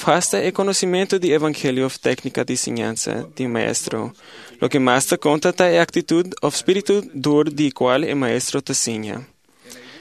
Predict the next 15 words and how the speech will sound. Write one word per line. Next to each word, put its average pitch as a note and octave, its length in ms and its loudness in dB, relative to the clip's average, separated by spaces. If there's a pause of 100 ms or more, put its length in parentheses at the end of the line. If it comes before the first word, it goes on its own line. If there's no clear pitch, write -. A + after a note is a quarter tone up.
(160)
Na C#3+ 100 2
una E3 120 4
reunión D3+ 420 4
mundial D3 420 2
de D3+ 220 -2
entrenamiento C#3+ 640 0
de D3+ 120 0
la-, D3 200 0 (100)
liderato, C#3 720 -2 (400)
Elder D3 320 2
Holland G3 340 0 (120)
aconta C3 460 -2
e - 100 0
historia C3 560 -2
aquí. G#2+ 440 -6